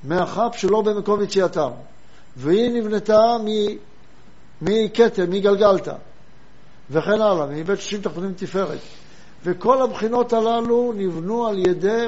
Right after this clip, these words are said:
מלכות דאינסוף, נקודת האמונה, מכתר דאינסוף, נקודת האמונה האולטימטיבית.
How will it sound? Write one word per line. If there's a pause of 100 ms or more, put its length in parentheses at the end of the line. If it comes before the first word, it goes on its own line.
מלכות (360)
דאינסוף, (300)
נקודת
האמונה,
מכתר
דאינסוף, (260)
נקודת
האמונה
האולטימטיבית.